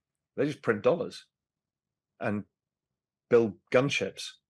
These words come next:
um, and space rockets. So, no, they don't need this. Do other countries do this? For sure. You know, we've seen it. We've seen it. And we know the Middle East and others have woken up to this because of what happened to their, uh, the Russian dollar reserves.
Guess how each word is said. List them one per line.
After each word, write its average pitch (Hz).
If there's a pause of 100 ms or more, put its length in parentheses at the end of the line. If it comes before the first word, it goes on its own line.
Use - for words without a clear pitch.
(480)
um, 101
and 107
space 135
rockets. -
So, 151
no, 143 (140)
they 165
don't 175
need 147 (220)
this. - (800)
Do 160
other 170
countries 127
do 92
this? 110
For -
sure. - (480)
You 117
know, 110
we've 151
seen -
it. - (280)
We've 143
seen 190
it. 117 (240)
And 185
we 202
know 233
the 180
Middle 143
East 131
and 123
others 120
have 98
woken 110
up -
to 107
this 98
because 113 (360)
of 113
what 117
happened 117
to 117
their, 104 (320)
uh, 117
the 104
Russian 120
dollar 98
reserves. 95